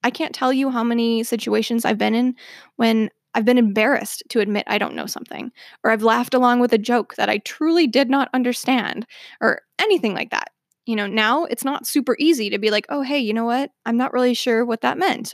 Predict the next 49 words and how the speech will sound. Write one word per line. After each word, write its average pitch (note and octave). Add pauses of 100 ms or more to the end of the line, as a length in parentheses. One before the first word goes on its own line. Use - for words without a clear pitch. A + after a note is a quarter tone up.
or, A3 (760)
"I B3
didn't C4
understand B3
anything B3
you B3+
just C4+
said. A#3
Can B3
you A#3
explain C4+
it A#3+
to -
me?" - (380)
It's -
not E4 (140)
super C4+
comfortable A#3 (100)
to -
admit A#3+
we B3
don't B3
know D#4+
things, B3
especially, A#3 (360)
um, A3
as G#3+
perfectionists C#4+
or A#3+
people C#4+
pleasers. - (480)
We A#3+
want A#3
to C#4
just C4
know A3
it D4+
all, F#4+
<laughs> -
right? C#4
We C4+
wanna B3+
be D4
right C#4
and A3
we A3
wanna A#3
know B3+
everything, D4